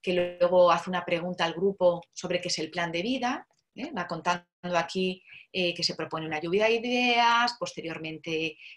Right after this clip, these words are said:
eh, se hace una puesta en común, se hacen grupos pequeños, va relatando un poco la dinámica, ¿m? de, de, de que se va a trabajar el derecho.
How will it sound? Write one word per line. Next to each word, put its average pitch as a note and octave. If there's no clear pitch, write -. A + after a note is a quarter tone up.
eh, D3+
se -
hace D#3+
una D#3
puesta D#3
en D#3+
común, A#3+
se -
hacen E3
grupos D#3
pequeños, G#3+
va A#3+
relatando A#3+
un A#3
poco G#3+
la G#3
dinámica, G3+
¿m? G#3
de, E3
de, -
de C#3+
que F3
se E3+
va F3+
a F3+
trabajar F#3
el F3+
derecho. D3+